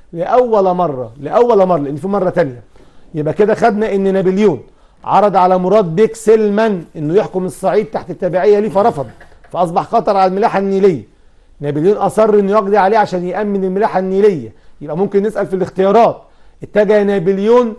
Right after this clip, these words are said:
بحملته إلى الصعيد من أجل، أقول لك، تأمين الحدود الجنوبية، تأمين الملاحة النيلية، متابعة الأتراك الفارين، ما تأمين التجارة.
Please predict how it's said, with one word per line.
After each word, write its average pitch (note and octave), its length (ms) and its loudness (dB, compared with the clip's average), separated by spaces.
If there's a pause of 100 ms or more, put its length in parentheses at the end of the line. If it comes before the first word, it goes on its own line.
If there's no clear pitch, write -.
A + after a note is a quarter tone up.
(140)
بحملته G3+ 720 0
إلى G3 100 0
الصعيد F#3 580 0
من E3 180 -6
أجل، G3 280 -2 (280)
أقول G#3 260 0
لك، G#3 180 0
تأمين G#3 300 -2
الحدود G#3+ 320 -4
الجنوبية، G3+ 680 0 (260)
تأمين F#3+ 260 -4
الملاحة G3+ 400 0
النيلية، G#3+ 640 2 (200)
متابعة F#3+ 640 0
الأتراك F#3+ 840 0
الفارين، F#3+ 720 0 (220)
ما F3 180 -2
تأمين F#3+ 360 -2
التجارة. G#3 600 2